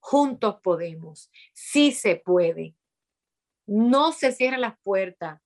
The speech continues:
no importa el país donde viva, estamos vivos y mientras tenemos vida, tenemos con qué y cómo tener esperanza.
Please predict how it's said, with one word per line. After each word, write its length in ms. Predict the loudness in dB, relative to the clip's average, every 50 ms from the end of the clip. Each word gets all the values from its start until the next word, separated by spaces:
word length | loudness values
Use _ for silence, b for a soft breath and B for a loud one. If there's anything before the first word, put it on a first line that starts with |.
| _ _ _ _ _ _ _ _ _ _ _ _
no 180 | 0 2 2 2
importa 460 | 2 0 2 2 2 2 2 0 -4
el 120 | -4 -2
país 320 | -2 -2 0 0 -2 -2 -4
donde 280 | -8 -8 -6 -6 -6
viva, 480 | -6 -6 -6 -6 -6 -6 -8 -10 -14 _ _ _ _ _ _ _ _ _ _ -4
estamos 560 | -4 -2 -2 0 0 0 0 0 -2 -2 -2
vivos 400 | -2 0 2 2 2 2 2 0
y 60 | -2
mientras 380 | -4 -4 -4 -4 -4 -4 -2 -2
tenemos 420 | -2 -2 -2 -2 -4 -4 -4 -4
vida, 500 | -2 -2 -2 0 -2 -2 -2 -4 -6 _ _ _
tenemos 400 | -4 -2 -2 -2 -2 -4 -6 -6 _
con 300 | -2 -2 0 0 -2 -4
qué 320 | -2 -2 -2 -2 -2 -4 _ _
y 140 | -12 -12 -8
cómo 260 | -6 -6 -6 -6 -6
tener 260 | -6 -4 -4 -4 -4
esperanza. 800 | -4 -6 -4 -4 -4 -4 -4 -6 -10 -16 -16 -14 -14 -14 -14